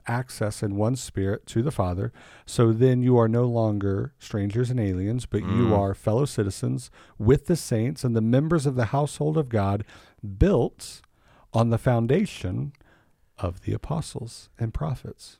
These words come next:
Speaker 1: Christ Jesus himself being the cornerstone." And so he, w-, you know, that, this whole section, he's talking about how we're gonna be united into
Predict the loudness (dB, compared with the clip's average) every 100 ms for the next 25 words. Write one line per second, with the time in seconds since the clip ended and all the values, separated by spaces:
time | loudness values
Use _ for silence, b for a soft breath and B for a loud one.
0 | _ -10 -8 -6 -6 -6 -4 -8 -8 -10
1 | -6 -4 -4 -4 -2 -2 -4 -8 b b
2 | b _ -8 -4 -4 -4 -6 -10 -12 -14
3 | B B B -4 -2 2 2 2 0 B
4 | B B 0 2 0 -2 -2 0 2 2
5 | 2 0 -2 -6 -4 0 2 2 0 -2
6 | -6 -4 -4 -2 -2 -4 -6 -4 -4 -4
7 | -4 -4 -2 0 0 0 -2 0 0 0
8 | -2 -4 -4 -4 -4 0 0